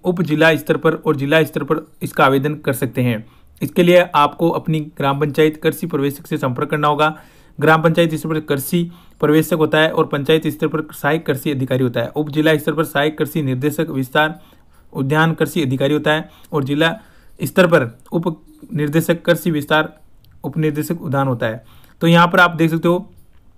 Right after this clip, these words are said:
आवेदन और पात्रता और ऑफिस के लिए नोटिफिकेशन डाउनलोड करने के लिए आपको ये लिंक दिया गया है, डिस्क्रिप्शन में आप जाके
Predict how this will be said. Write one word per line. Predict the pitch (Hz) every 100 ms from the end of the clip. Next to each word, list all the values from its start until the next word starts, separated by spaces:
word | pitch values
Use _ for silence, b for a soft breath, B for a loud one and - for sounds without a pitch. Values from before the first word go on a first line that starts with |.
| - _ - -
आवेदन | 143 156 165 180 185
और | 156 147
पात्रता | 151 151 160 175
और | 170
ऑफिस | 151 156 147
के | 170
लिए |
नोटिफिकेशन | 147 127 147 156 156 165
डाउनलोड | 147 135 147
करने | 147 143
के | 147
लिए | 156
आपको | 143 151
ये | 147
लिंक | 147 143 143
दिया | 147
गया | 139 151
है, |
डिस्क्रिप्शन | 131 143 160 156
में |
आप | 151 135
जाके | 131 160